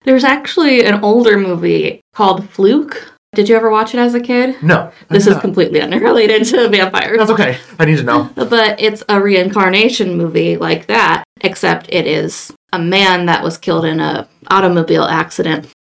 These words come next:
Speaker 1: and comes back to Earth as a dog, and then he
Speaker 2: Oh,
Speaker 1: goes
Speaker 2: okay.
Speaker 1: and protects his family from bad things and
Speaker 2: Mm-hmm.
Speaker 1: lives out his life as a puppy.
Speaker 2: Oh, okay. It's like, uh, what's that show? Hundred Deeds for Eddie McDowd. Remember that on Nickelodeon?
Speaker 1: No.
Speaker 2: It was, like, this kid or something, a guy, I don't know.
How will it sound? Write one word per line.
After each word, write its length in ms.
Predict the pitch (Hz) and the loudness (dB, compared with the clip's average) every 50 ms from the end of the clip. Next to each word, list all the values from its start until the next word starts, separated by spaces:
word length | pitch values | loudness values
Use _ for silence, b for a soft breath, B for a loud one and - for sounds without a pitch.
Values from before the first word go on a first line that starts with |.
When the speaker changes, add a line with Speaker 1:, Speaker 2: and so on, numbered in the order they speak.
| _ 127 | _ -8
Speaker 1:
and 380 | 156 180 165 165 165 170 170 170 | -4 -2 -2 -2 -2 -2 -4 -4
comes 180 | - 196 190 180 | -6 -8 -6 -2
back 180 | 180 165 160 165 | -2 -4 -4 -4
to 80 | - | -8
Earth 200 | - - 170 165 | -8 -8 -6 -6
as 120 | 156 160 160 | -8 -8 -8
a 40 | |
dog, 440 | 156 - 160 120 - 73 82 120 - - | -4 -2 0 0 0 0 -2 -4 -4 -6
and 200 | - 190 180 175 | -4 -4 -2 -2
then 120 | 165 160 170 | 0 0 0
he 80 | 170 | -2
Speaker 2:
Oh, 40 | 170 | 0
Speaker 1:
goes 200 | - - - - | 0 -2 -2 -2
Speaker 2:
okay. 100 | 190 - | -4 -6
Speaker 1:
and 100 | - - | -8 -6
protects 340 | - 156 - - - - - | -8 -8 -8 -8 -10 -10 -10
his 140 | - - - | -6 -6 -6
family 500 | - - - 131 - - 110 104 - 202 | -4 -4 -4 -4 -4 -6 -6 -6 -6 -6
from 400 | - - 113 110 - 202 202 - _ _ _ _ _ | -6 -6 -6 -2 -4 -4 -4 -6 _ _ _ _ _
bad 180 | - 151 - - | -6 -6 -4 -4
things 300 | - - - - 214 208 | -8 -6 -4 -4 -4 -4
and 220 | - - - - - - B B B B B _ | -6 -4 -4 -4 -4 -4 B B B B B _
Speaker 2:
Mm-hmm. 360 | - 123 127 120 123 - - - _ _ _ | -4 -2 -2 -2 -2 -6 -14 -20 _ _ _
Speaker 1:
lives 180 | - 160 156 | 2 2 2
out 160 | 170 - - 196 | 2 -2 0 -2
his 140 | 214 208 - | -2 -4 -4
life 160 | - - 208 | -6 -6 -6
as 100 | - - | -8 -8
a 40 | - | -6
puppy. 360 | - - - - 185 208 208 - 277 - | -8 -8 -8 -6 -8 -8 -8 -10 -12 -4
Speaker 2:
Oh, 240 | - 190 240 254 262 | -2 0 0 0 0
okay. 260 | - 143 98 110 131 - _ _ | -2 -2 -4 -6 -8 -14 _ _
It's 140 | - 160 160 190 | -6 -4 -2 0
like, 140 | 185 185 185 | -2 0 2
uh, 120 | 175 165 160 | 2 2 2
what's 140 | 170 185 | 0 0
that 100 | 208 233 | -2 -2
show? 320 | 226 - 214 214 220 220 214 | 0 0 -2 -2 -2 -2 -4
Hundred 300 | 170 156 147 147 147 143 | -4 -4 -2 -2 -4 -2
Deeds 180 | 131 135 131 | -4 -6 -4
for 140 | - 135 120 | -2 0 0
Eddie 160 | 113 113 117 | 2 2 0
McDowd. 460 | 110 113 110 107 104 107 113 117 120 120 | 0 -2 -2 0 0 0 0 0 -4 -8
Remember 280 | 120 117 123 127 131 135 | -8 -6 -6 -4 -2 -2
that 240 | 139 139 143 143 | -2 -2 -2 -4
on 100 | 139 135 131 | -4 -8 -8
Nickelodeon? 500 | 135 127 - 135 135 139 143 147 147 151 _ _ _ _ _ | -6 -6 -4 -2 -2 -2 -2 -4 -6 -8 _ _ _ _ _
Speaker 1:
No. 460 | 240 233 226 233 226 226 226 220 220 | 4 6 6 6 4 4 0 0 -2
Speaker 2:
It 80 | 214 214 | -4 -4
was, 100 | 214 - | 0 0
like, 100 | 151 151 | 0 2
this 240 | 151 143 123 - - _ _ _ _ | 2 0 -2 -2 -10 _ _ _ _
kid 340 | - - - 117 110 110 117 | -16 -10 0 2 4 4 4
or 120 | 127 127 | 2 0
something, 720 | 123 - 139 131 127 139 139 139 135 135 135 135 135 131 120 | -2 -4 -6 -6 -4 -4 -4 -4 -4 -4 -6 -8 -10 -12 -12
a 60 | - 107 | -10 -6
guy, 480 | - 101 107 113 117 120 120 131 - - | -4 -2 0 0 0 -2 -2 -4 -4 -2
I 120 | 135 135 | -2 0
don't 100 | 135 127 | 0 0
know. 180 | 110 104 101 - | -2 -4 -8 -10